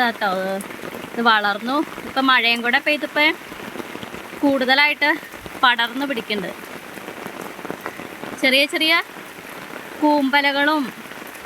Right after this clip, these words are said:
ദേ പിന്നെ ദേ, ദേ ഉണ്ടായിരുന്നു. ദേ രണ്ടെണ്ണം അവിടെ ഉണ്ടായിട്ടുണ്ട്,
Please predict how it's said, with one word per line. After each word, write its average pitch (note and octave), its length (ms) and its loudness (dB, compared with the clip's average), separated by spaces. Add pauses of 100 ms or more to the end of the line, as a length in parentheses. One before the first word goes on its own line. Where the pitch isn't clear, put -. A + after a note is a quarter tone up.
(120)
ദേ B3 140 0
പിന്നെ C4+ 220 4 (720)
ദേ, A#3 120 4 (560)
ദേ A#3+ 100 0 (120)
ഉണ്ടായിരുന്നു. C#4+ 480 0 (1120)
ദേ A3+ 120 0 (260)
രണ്ടെണ്ണം B3 320 0
അവിടെ C#4 140 2
ഉണ്ടായിട്ടുണ്ട്, C4 340 -2